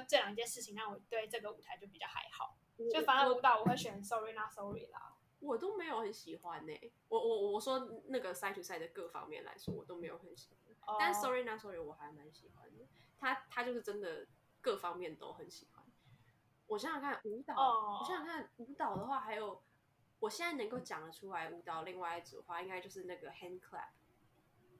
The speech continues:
Speaker 1: 哎，我现在讲得出来第二首是那个，哎，Touch，哎。
Speaker 2: 哦，真的假的？我刚刚有想到 Touch，但是 Touch 是绝对是我在舞蹈里面排在最后面。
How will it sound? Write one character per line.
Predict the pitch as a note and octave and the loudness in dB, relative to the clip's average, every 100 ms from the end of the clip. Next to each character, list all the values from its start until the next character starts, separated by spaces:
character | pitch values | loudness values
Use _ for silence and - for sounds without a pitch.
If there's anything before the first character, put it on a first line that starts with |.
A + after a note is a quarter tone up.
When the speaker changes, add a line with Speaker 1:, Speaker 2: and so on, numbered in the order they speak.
| _ _ _ _ _ _ _ _ _ _ - - | _ _ _ _ _ _ _ _ _ _ -20 10
Speaker 1:
哎， | C#4+ | 10
我 | B3+ | 12
现 | C4 B4 | 10 8
在 | B4+ | 10
讲 | A#3+ | 8
得 | A3+ | 8
出 | D4+ | 8
来 | D4 | 8
第 | D#4+ D4 | 10 6
二 | |
首 | C#4 G3+ | 6 2
是 | C4 | 6
那 | B3+ | 6
个， | B3+ | 6
哎， | - - - - _ - | 2 -2 -4 -10 _ 0
Touch， | C4 - - - - | 2 2 -2 -6 -10
哎。 | - - - - - - - | -14 -16 -16 -16 -16 -20 -2
Speaker 2:
哦， | F4+ | 2
真 | G#4 | 4
的 | G#4 | 4
假 | A#3 | 4
的？ | F#3 | 2
我 | |
刚 | G4+ F4 | 4 4
刚 | |
有 | E4+ | 2
想 | - F3+ | 0 -2
到 | G3+ | -2
Touch， | - F#3 | -2 -2
但 | A#3 B3+ | 0 -2
是 | |
Touch | B3 F#3 F#3+ | -2 -2 -2
是 | - G#3+ | -6 -4
绝 | G3+ | -2
对 | G#3 A#3+ | 0 2
是 | B3+ | 2
我 | G3+ E3 | 0 2
在 | G3 F3 - | 2 2 0
舞 | F#3 G3 | -8 0
蹈 | G3 E3+ | 2 2
里 | D3+ | -2
面 | D#3 F3+ | -6 -6
排 | F3+ - | -6 -10
在 | E3+ | -8
最 | - F3 | -8 -8
后 | F3 - | -8 -12
面。 | - | -14